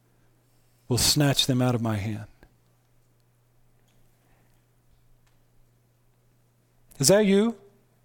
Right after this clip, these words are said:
Church? Are you one of Jesus' sheep? If so, then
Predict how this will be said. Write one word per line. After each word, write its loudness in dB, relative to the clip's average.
Church? -2
Are 0
you 2
one 4
of 0
Jesus' 2
sheep? -2
If 0
so, 4
then 0